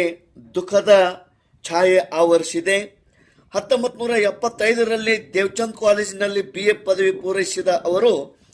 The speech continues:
ನಿಷ್ಠಾವಂತ ಕಾಂಗ್ರೆಸ್ ಕಾರ್ಯಕರ್ತರಾಗಿ, ನಿಷ್ಠಾವಂತ ಕಾಂಗ್ರೆಸ್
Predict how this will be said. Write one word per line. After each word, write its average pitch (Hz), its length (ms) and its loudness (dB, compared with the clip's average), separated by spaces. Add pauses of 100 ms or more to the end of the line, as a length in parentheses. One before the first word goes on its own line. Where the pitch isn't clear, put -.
(340)
ನಿಷ್ಠಾವಂತ 214 680 -2 (220)
ಕಾಂಗ್ರೆಸ್ 202 440 -4
ಕಾರ್ಯಕರ್ತರಾಗಿ, 190 760 -2 (800)
ನಿಷ್ಠಾವಂತ 208 680 0 (320)
ಕಾಂಗ್ರೆಸ್ 196 520 0